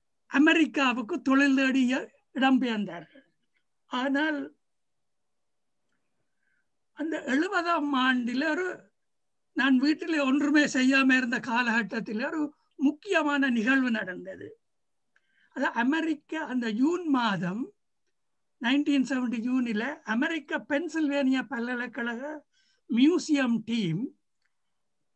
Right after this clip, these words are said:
திருமதி விமலா பேக்லி தலைமையில எங்கள் கிராமத்தில், சமீபத்தில் இருந்த கந்தரோட கிராமத்தில தொல்லியல் ஆய்வுகளை மேற்கொண்டிருந்தார்கள்.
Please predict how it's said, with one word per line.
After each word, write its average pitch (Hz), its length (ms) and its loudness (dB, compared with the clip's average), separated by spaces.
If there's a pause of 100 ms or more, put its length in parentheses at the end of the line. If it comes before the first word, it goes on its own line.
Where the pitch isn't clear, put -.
(100)
திருமதி 285 400 0
விமலா 294 480 2
பேக்லி 277 440 -2
தலைமையில 220 800 0 (1040)
எங்கள் 262 280 0
கிராமத்தில், 302 760 0
சமீபத்தில் 254 640 -2
இருந்த 262 520 0 (100)
கந்தரோட 277 500 2
கிராமத்தில 247 920 -4 (720)
தொல்லியல் 349 520 0
ஆய்வுகளை 254 460 2
மேற்கொண்டிருந்தார்கள். 202 1000 -2